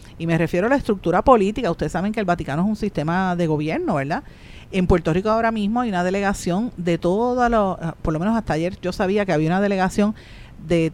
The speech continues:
casi todo el liderato de la Iglesia Católica en Estados Unidos, el liderato de la Iglesia hispana,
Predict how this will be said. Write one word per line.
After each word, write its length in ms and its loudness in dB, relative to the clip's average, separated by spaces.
casi 260 -2
todo 220 4
el 60 2
liderato 680 2
de 100 -2
la 60 -4
Iglesia 340 -2
Católica 640 0
en 300 2
Estados 460 2
Unidos, 260 2
el 60 2
liderato 320 0
de 80 2
la 40 -2
Iglesia 340 -2
hispana, 640 0